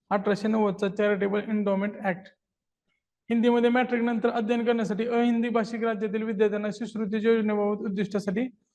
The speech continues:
दोन विधानापैकी कोणते अयोग्य आहे? आता हा पण खूप जास्त डिटेलमध्ये प्रश्न आहे, पण आता आपण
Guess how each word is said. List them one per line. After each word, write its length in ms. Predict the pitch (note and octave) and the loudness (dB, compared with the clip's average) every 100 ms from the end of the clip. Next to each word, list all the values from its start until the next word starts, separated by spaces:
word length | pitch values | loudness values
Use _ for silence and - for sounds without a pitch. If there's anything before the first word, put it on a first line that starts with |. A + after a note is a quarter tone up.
| _ _ - | _ _ 0
दोन 220 | A3 B3 | 4 6
विधानापैकी 540 | B3 A3+ A3+ G#3+ A3+ | 4 4 4 4 2
कोणते 340 | A3 B3 A3+ A#3 | 2 2 4 4
अयोग्य 400 | A3+ A3+ F3 F3+ | 6 6 4 -2
आहे? 140 | D3+ | -2
आता 320 | - - - - | -10 -12 -6 2
हा 120 | A3 | 2
पण 240 | A3 A#3 | 4 0
खूप 300 | A3+ - G3+ | 0 -4 -2
जास्त 200 | A3 A3 | 0 0
डिटेलमध्ये 520 | G3+ G#3 A3 G#3+ G#3 G3+ | -2 0 0 0 0 0
प्रश्न 260 | G3+ G3 | -2 -2
आहे, 100 | F#3 | -2
पण 120 | F#3+ | 0
आता 180 | F#3+ F#3+ | 0 0
आपण 220 | F#3+ A3+ | 0 0